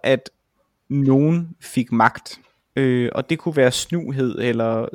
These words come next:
øh, styrke. Øh, men de enes-, de, lige præcis de egenskaber ser man også hos dyr. Øh,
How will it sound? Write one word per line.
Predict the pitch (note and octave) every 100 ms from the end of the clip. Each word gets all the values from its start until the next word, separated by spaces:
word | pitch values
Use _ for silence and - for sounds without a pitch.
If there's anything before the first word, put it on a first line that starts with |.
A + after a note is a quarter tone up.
| -
øh, | B2+ -
styrke. | - - B2 C3+ B2 - - - - - _
Øh, | D3 D3 -
men | F3 E3+
de | F3+ A3 - -
enes-, | G#3+ B3+ C4 - - _ -
de, | A3+ B3 - -
lige | F#3 B3+
præcis | B3+ G#3+ G3
de | - G#3
egenskaber | - F#3 G3+ - D3 C3+
ser | C3+ F#3+
man | D#3 B2+
også | D#3 -
hos | F3+ - -
dyr. | - - _ _ _ _ _ _ _ _ _ _ _ _ _ _ - _ -
Øh, | D#3+ D#3 D3 C#3+ C#3 C3 B2+